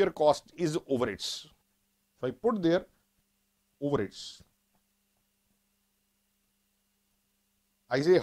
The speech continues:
"How to compute overheads?" He says, "Sir, it is a complicated process.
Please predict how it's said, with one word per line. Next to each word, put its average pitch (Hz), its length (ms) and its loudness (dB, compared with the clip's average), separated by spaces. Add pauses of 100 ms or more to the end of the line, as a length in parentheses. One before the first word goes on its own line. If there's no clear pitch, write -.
"How 143 100 12 (220)
to 240 140 2
compute 226 320 8
overheads?" 175 500 6 (720)
He 127 120 -4
says, 151 220 2
"Sir, 190 140 10 (120)
it 156 80 4
is 165 80 6
a 160 160 4
complicated 160 560 6
process. 139 360 2